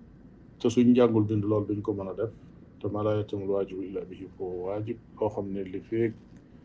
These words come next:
amul la war du mën a am, kon moom moom yi day war.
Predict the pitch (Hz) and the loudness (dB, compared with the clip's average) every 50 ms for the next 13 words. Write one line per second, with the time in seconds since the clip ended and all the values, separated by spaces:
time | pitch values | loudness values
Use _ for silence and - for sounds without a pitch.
0 | - - - - - - - 123 123 123 117 107 95 - - - - - 110 113 | -20 -20 -20 -20 -14 0 4 4 6 6 4 4 0 -4 -10 -16 -8 0 4 8
1 | 120 120 117 117 113 113 107 110 110 107 113 113 110 113 135 - - 117 110 104 | 8 8 8 6 4 0 0 0 0 0 0 -2 -2 -4 -4 -4 -2 -2 -2 0
2 | 104 107 107 104 98 98 95 95 98 98 95 98 95 85 82 82 | 0 -2 -2 -4 -4 -8 -10 -10 -8 -4 -4 -2 -2 -2 -4 -8